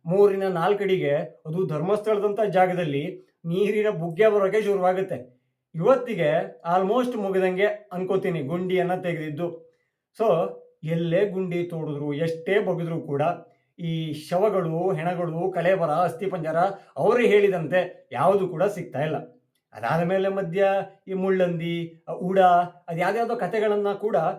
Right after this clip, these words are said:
ಕಟ್ಟಲಾಯ್ತು, ಹೆಣೆಯಲಾಯ್ತು. ಅದು ಟುಸ್ಪಟಾಕಿ ಅಂತಿದ್ದಂಗೆ ನಮ್ಮ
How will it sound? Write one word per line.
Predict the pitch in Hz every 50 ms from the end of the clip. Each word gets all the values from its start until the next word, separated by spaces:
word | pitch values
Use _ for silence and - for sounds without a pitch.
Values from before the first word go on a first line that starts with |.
| - _ _ _ _ _
ಕಟ್ಟಲಾಯ್ತು, | - 214 - - 220 208 202 196 190 190 214 208
ಹೆಣೆಯಲಾಯ್ತು. | 202 160 170 170 165 160 170 175 170 170 - - - - _ _ _
ಅದು | 156 170 190 240 254
ಟುಸ್ಪಟಾಕಿ | 240 220 - - - 233 220 226 202 202 196 208
ಅಂತಿದ್ದಂಗೆ | 208 202 196 190 170 180 170 147 143 160 190 196 - - - _ _ _ _ 180
ನಮ್ಮ | 175 180 180